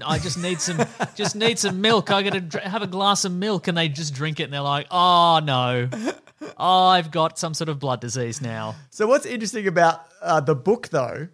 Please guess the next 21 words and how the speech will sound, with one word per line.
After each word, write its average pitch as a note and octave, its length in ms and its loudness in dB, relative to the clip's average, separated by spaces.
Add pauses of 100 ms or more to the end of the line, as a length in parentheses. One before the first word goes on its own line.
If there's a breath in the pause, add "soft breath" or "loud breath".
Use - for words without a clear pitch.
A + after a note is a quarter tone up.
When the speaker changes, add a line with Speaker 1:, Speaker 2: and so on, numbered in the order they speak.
(120)
Speaker 1:
Mm. E3+ 140 -4
Speaker 2:
which D3+ 160 -4
I D3+ 100 4
read D3 280 -2
just C3 140 -10
before C#3 180 -6
it C#3 60 -16
came C3+ 280 -4
out, C3 260 -4 (560)
is C#3+ 140 -2
that D#3+ 180 0
it's - 140 -4
about D#3 300 2
the D#3 40 -4
Speaker 1:
Oh, D3+ 60 4
you D#3 80 6
Speaker 2:
last C#3+ 80 4
Speaker 1:
got D3 80 2
an D3+ 80 -2
advance C3+ 260 -4
copy? A2 300 -10